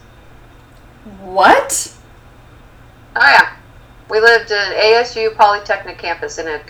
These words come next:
Speaker 2: in a college, well, it was a family ward, but there was a lot of college students. Yeah.
Speaker 1: Wow.
Speaker 2: Elders Quorum meetings were a big, "What kind of porn have you watched lately?" And it happened to be lesbian porn. <laughs> So I found it, played it, and I was like, "Oh, all right, I'll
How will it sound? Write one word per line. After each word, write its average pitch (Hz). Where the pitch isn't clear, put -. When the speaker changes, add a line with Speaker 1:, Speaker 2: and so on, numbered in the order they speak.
Speaker 2:
in 170
a 165
college, 180
well, 170
it -
was 208
a 220
family 220
ward, 170
but 175
there 170
was 160
a 165
lot 165
of 160
college 160
students. -
Yeah. 349
Speaker 1:
Wow. 349
Speaker 2:
Elders 349
Quorum 262
meetings 262
were 220
a -
big, 214
"What 175
kind 214
of 214
porn 226
have 214
you 269
watched 160
lately?" 165
And 196
it -
happened 208
to 185
be 185
lesbian 175
porn. -
<laughs> -
So -
I 190
found 214
it, -
played 226
it, 220
and -
I 175
was 175
like, 180
"Oh, 339
all 370
right, 359
I'll -